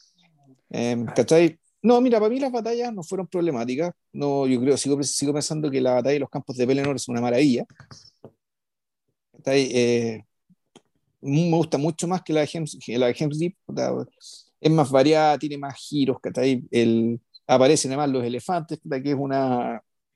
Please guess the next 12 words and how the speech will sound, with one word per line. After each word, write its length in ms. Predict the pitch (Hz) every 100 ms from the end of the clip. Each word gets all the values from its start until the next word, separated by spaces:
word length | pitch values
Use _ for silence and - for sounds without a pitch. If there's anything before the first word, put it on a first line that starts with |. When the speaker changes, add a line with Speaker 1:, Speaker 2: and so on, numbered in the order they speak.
| 151 147 _ _ _ _ _ _
Speaker 1:
que, 200 | 151 147
claro, 280 | 160 123 123
es 80 | 131
un 120 | 180
espectáculo, 800 | 143 143 - 160 156 151 143 143
un 160 | 135 151
espectáculo 800 | 147 135 - 143 143 131 123 - _ _ _
en, 320 | - 131 135 131
en 60 |
sí 140 | 123 165
mismo. 360 | 185 127 147 - _ _ _ - - _
Speaker 2:
Ujú. 400 | 185 180 220 226